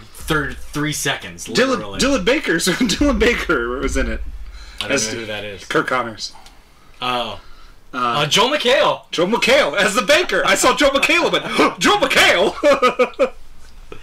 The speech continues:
Speaker 2: I was like, "I haven't watched this movie in so long. I now know who all of you are."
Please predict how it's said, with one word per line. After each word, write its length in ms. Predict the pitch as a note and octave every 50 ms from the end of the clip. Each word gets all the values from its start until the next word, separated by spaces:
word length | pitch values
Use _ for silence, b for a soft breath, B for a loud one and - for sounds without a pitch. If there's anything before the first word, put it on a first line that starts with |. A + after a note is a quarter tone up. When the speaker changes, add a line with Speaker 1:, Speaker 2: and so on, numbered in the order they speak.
| B B B B B B B
Speaker 2:
I 60 | E3
was 100 | E3+ F3
like, 80 | F#3+ F#3
"I 40 | F#3+
haven't 120 | A3 G3
watched 180 | E3+ F3 F3 -
this 100 | G#3 F3+
movie 160 | F#3 F3 F3
in 40 | E3+
so 220 | D#3+ - G#3 G3
long. 260 | F#3+ G#3+ B3 A#3 -
I 60 | D#3 D3+
now 160 | G#3 G#3 A3
know 160 | G#3+ G#3 G#3+
who 140 | A3 A#3+ A3
all 260 | G#3 F3+ F3+ A3 A#3
of 80 | A3 A3+
you 160 | C#4 C#4 D4
are." 400 | D#4+ D#4 - - - D#3 -